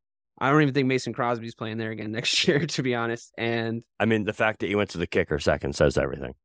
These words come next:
Speaker 1: Yeah.
Speaker 2: Uh,
Speaker 1: Um, but,
Speaker 2: it,
Speaker 1: I mean,
Speaker 2: you
Speaker 1: they're
Speaker 2: know,
Speaker 1: still the
Speaker 2: it's
Speaker 1: Packers is the thing. They're still the Packers. Like, they're an institution,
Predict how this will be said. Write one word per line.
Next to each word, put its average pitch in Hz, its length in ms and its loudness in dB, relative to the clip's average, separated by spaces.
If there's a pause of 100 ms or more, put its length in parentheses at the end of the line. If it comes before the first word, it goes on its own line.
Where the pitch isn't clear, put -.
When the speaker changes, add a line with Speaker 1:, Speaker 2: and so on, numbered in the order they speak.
Speaker 1:
Yeah. 147 240 2
Speaker 2:
Uh, 101 520 4
Speaker 1:
Um, 143 240 4
but, 156 200 6
Speaker 2:
it, - 20 6
Speaker 1:
I - 20 6
mean, - 80 8
Speaker 2:
you 220 60 8
Speaker 1:
they're - 80 8
Speaker 2:
know, - 80 6
Speaker 1:
still 233 120 6
the 214 40 4
Speaker 2:
it's - 80 -2
Speaker 1:
Packers 170 380 0
is 117 100 -12
the 117 80 -8
thing. 95 200 -10
They're 98 100 -8
still 180 200 0
the 151 80 2
Packers. 120 460 -4
Like, 120 140 -6
they're 135 120 4
an 139 80 4
institution, 127 800 -4